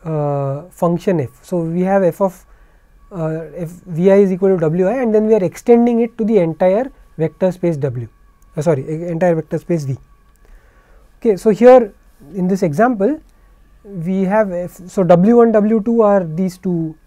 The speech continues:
uh, vectors two, zero and zero, one, and, um, uh, let me write that. So, this is your W one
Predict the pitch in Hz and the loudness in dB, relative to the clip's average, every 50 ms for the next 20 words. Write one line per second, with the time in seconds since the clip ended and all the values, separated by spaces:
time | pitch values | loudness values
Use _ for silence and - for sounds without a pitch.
0 | _ _ _ _ _ _ _ - 185 160 147 143 139 143 151 147 - 180 180 175 | _ _ _ _ _ _ _ -14 -10 -8 -6 -4 -4 -6 -6 -4 -2 -2 -2 -2
1 | 180 - 214 208 196 160 175 180 170 170 170 160 156 147 135 147 151 147 147 139 | -4 -4 -2 0 0 0 0 -2 -2 -2 -2 -4 -4 -4 -6 -6 -4 -4 -4 -4
2 | 120 117 170 262 294 294 _ _ _ _ _ _ _ _ - - _ _ _ _ | -6 -6 -8 -10 -10 -12 _ _ _ _ _ _ _ _ -20 -20 _ _ _ _
3 | _ _ _ - 165 165 175 175 170 156 151 151 143 143 135 135 131 131 135 139 | _ _ _ -4 -2 0 0 0 0 0 0 0 0 -2 -2 -4 -4 -6 -8 -12
4 | 147 _ _ _ _ _ _ _ _ _ _ _ _ _ _ _ _ - _ _ | -14 _ _ _ _ _ _ _ _ _ _ _ _ _ _ _ _ -20 _ _
5 | _ _ _ - - - - - - 143 135 127 123 127 139 - - - 143 143 | _ _ _ -20 -20 -20 -20 -14 -10 -8 -8 -8 -8 -10 -12 -16 -18 -16 -12 -10
6 | 139 135 131 120 - _ - - _ - 139 131 120 117 127 147 208 - _ - | -8 -8 -10 -10 -14 _ -20 -20 _ -10 -10 -10 -10 -10 -12 -14 -14 -16 _ -20
7 | - _ - 170 147 135 147 147 - 180 170 156 151 143 135 139 131 139 131 135 | -20 _ -14 -12 -10 -10 -10 -10 -10 -10 -8 -8 -8 -8 -8 -8 -8 -8 -8 -6
8 | 139 143 135 123 139 220 285 294 | -8 -8 -8 -8 -10 -10 -12 -14